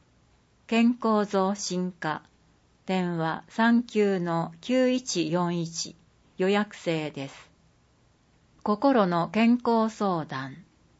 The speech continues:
十二月七日、二十一日、いずれも木曜日、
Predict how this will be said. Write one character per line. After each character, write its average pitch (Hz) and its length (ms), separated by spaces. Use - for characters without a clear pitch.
十 254 260
二 240 140
月 220 500
七 180 480
日、 165 220
二 247 160
十 185 320
一 165 280
日、 165 460
い 190 100
ず 190 140
れ 190 100
も 165 320
木 185 360
曜 180 320
日、 127 180